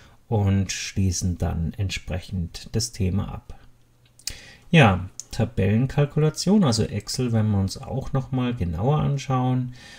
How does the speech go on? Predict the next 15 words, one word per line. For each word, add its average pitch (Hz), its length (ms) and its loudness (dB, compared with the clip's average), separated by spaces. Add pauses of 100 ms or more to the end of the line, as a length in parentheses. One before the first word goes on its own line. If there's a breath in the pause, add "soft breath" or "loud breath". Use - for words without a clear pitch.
(300 loud breath)
dann 104 380 4
sehen 104 340 2
wir 101 360 4 (100)
E 107 80 2
D 95 160 2
V-Grundlagen. 123 1200 0
Das 104 220 -2
ist 101 120 -4
hier 85 300 -2
auch 135 220 -2
viel 123 420 0
umfangreicher 117 1040 0
als 73 260 -6
letztes - 480 -2
Jahr. 117 380 0